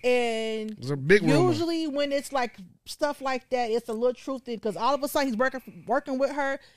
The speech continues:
Speaker 1: then he wasn't, right? And so the R. Kelly with young girls has been around for a long time. Everybody turned a blind eye to it collectively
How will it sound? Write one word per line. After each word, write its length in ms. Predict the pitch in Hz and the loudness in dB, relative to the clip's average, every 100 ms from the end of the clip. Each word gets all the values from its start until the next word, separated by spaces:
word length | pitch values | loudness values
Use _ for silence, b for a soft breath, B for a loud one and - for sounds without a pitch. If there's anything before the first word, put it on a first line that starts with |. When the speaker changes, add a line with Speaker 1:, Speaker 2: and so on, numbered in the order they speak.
| - | -2
Speaker 1:
then 160 | 240 | -2
he 80 | 247 | 0
wasn't, 440 | 233 202 151 139 165 | -2 -2 -4 -12 -10
right? 320 | 180 202 - B B B | -8 -8 -10 B B B
And 120 | 208 | -6
so 420 | - 233 202 190 | 0 2 2 0
the 380 | 180 185 180 180 - | -2 0 0 -2 0
R. 200 | 349 403 | 0 0
Kelly 540 | - 349 330 302 294 | 0 2 2 -2 -4
with 180 | 233 202 | -4 -4
young 340 | 196 226 233 196 | -2 -4 -6 -6
girls 400 | 214 208 196 - | -2 -2 -2 -6
has 180 | 175 | -6
been 300 | 180 180 180 120 | -4 -4 -6 -8
around 640 | 156 156 185 208 208 202 | -14 -8 -4 -2 -2 -4
for 240 | - 170 95 | -6 -6 -6
a 100 | 131 | -8
long 540 | 156 170 202 220 226 | -6 -6 -4 -6 -8
time. 480 | - 190 175 165 160 B B B _ | -8 -8 -6 -8 -10 B B B _
Everybody 460 | 220 262 269 277 285 | -2 0 0 0 -2
turned 360 | - 285 262 | -6 -4 -2
a 40 | 247 | -4
blind 460 | 214 220 226 226 - | -4 -4 -2 -4 -8
eye 240 | 202 202 - | -8 -8 -8
to 200 | 220 196 185 | -8 -6 -8
it 180 | 156 _ _ _ | -12 _ _ _
collectively 960 | - 214 196 311 - 330 277 262 254 | 2 4 6 4 0 -4 -4 -6 -8